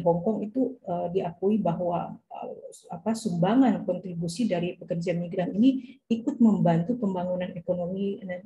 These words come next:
negara di Hong Kong atau negara penempatan. Tetapi dalam realitas, melalui kebijakan-kebijakan yang ada,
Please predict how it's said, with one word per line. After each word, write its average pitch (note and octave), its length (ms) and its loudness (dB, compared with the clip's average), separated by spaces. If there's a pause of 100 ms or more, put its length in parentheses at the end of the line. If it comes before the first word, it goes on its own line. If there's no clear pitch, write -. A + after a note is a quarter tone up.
negara F3 400 -4
di E3+ 240 -6
Hong F#3+ 160 -4
Kong - 240 -2
atau E3+ 160 -8
negara E3+ 320 -4
penempatan. F#3 720 -4 (320)
Tetapi B3 400 2
dalam G#3 320 6
realitas, G3+ 800 0
melalui G#3+ 400 2
kebijakan-kebijakan F#3+ 1120 -4
yang E3+ 80 -12
ada, A#3 320 -4